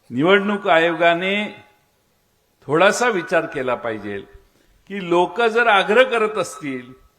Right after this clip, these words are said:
तर लोकांच्या आग्रहास्तव आपण आता स्थानिक स्वराज्य संस्था येणार आहेत पुढं. त्या स्थानिक स्वराज्य संस्था, महानगरपालिका, नगरपालिका या निवडणुका बॅलेटवर घ्याव्यात.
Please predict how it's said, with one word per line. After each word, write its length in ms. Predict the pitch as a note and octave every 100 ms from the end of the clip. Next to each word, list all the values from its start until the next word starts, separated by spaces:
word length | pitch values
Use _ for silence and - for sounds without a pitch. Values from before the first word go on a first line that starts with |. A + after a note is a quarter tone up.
| _ _ _ G#3+
तर 80 |
लोकांच्या 800 | A3+ F#3+ E3+ E3+ G#3+ A3+ A3 B3
आग्रहास्तव 680 | A#3+ F3+ F#3 A3 A#3 - A3+
आपण 340 | A#3+ F#3+ A3 A3
आता 280 | G3+ A#3 A#3
स्थानिक 480 | - F#3 E3+ A3
स्वराज्य 480 | A3 A3 A3 A3+ A#3+
संस्था 460 | A3+ A3 G3 - A#3
येणार 260 | A3+ A3+
आहेत 140 | A3+ A3
पुढं. 260 | - D#3+ - - _ _ _ _ _ _ _ _ _ -
त्या 100 | G3
स्थानिक 380 | - F#3+ G#3
स्वराज्य 460 | G#3+ A3 A3 G#3+ A3+
संस्था, 500 | A3+ G#3+ G#3 A3+ A3
महानगरपालिका, 1000 | G#3 F#3+ G#3 G#3 G#3 G3+ G#3 G3+ G3+ G#3
नगरपालिका 880 | G3 F#3+ G#3+ G#3+ G#3+ G3 G3 G3+ F#3+ - - _ _ _ -
या 280 | E3+ G#3+
निवडणुका 920 | G#3+ G#3 G#3 G#3+ G#3+ A3+ A#3 G#3 - - E3
बॅलेटवर 500 | F#3+ A3 A3 A#3 A3+
घ्याव्यात. 320 | G#3+ G#3+